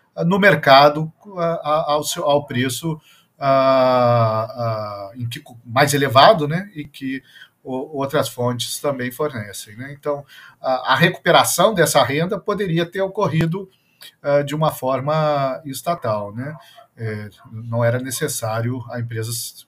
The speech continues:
se tornar privada pra recu-, recuperar a capacidade de investimento, né? Então,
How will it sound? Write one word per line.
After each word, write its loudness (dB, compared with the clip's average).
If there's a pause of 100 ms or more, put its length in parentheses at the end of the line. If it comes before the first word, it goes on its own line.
se -6
tornar 4
privada 2 (360)
pra -6
recu-, -4
recuperar 0
a 0
capacidade -2
de -6
investimento, -8
né? -10
Então, -20